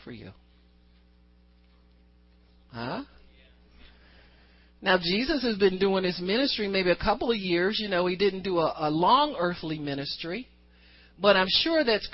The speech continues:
probably not the first time he'd had a meeting somewhere.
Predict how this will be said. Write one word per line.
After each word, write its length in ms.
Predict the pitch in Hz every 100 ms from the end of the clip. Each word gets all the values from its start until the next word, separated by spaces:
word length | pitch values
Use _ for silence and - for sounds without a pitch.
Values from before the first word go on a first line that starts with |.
| -
probably 480 | 285 277 196 196
not 240 | 196 214 202
the 100 | - -
first 300 | 269 269 -
time 220 | 202 175
he'd 240 | 185 190 185
had 180 | 160
a 40 | 143
meeting 420 | 156 240 254 147
somewhere. 680 | - 131 120 117 113 151